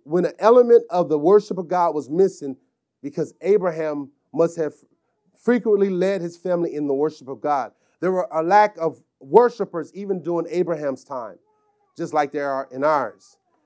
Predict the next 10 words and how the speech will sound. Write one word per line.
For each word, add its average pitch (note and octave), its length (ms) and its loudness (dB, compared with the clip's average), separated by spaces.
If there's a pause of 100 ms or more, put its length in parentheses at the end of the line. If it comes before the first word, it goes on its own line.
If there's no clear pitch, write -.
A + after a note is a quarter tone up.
(320)
Isaac G#3 540 2
learned F#3 400 0
how F#3 240 -2
to E3+ 80 -8
p-, - 160 -10
pay F#3+ 260 -4
his F#3+ 200 -6
tithes G#3+ 480 -4
by D#3 120 -4
learning D#3+ 480 -8